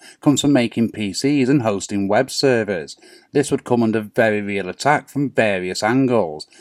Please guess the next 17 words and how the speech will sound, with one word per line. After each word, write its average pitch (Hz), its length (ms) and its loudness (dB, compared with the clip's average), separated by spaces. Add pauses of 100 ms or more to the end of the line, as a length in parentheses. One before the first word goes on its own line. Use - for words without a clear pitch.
(160)
and 139 160 2
not 139 180 4
just - 200 -4
the 104 100 -6
verbal 127 440 2
attacks 104 380 -2
denouncing 120 540 0
them 95 240 -2
as 98 120 -8
just 110 240 -6
a 135 80 2
one-room 104 640 2
office 123 360 0
in 110 100 -2
a 120 60 -2
busy 98 380 -4
complex, 113 720 0